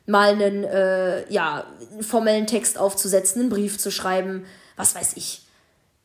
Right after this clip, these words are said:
Alles Mögliche, was in diese Richtung geht. Also, dass man einfach der Sprache mächtig ist, schriftlich wie mündlich.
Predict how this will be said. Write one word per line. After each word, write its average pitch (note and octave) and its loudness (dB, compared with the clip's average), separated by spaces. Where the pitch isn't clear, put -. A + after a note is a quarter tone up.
Alles C4+ 4
Mögliche, A#3+ 2
was G#3 0
in G#3+ -2
diese G3 0
Richtung F#3 -4
geht. F3+ -4
Also, G#3+ 0
dass B3 0
man C#4 0
einfach B3 -4
der A3+ -2
Sprache A3 0
mächtig D4 -2
ist, - -2
schriftlich A#3 -4
wie G#3 -2
mündlich. F#3 -2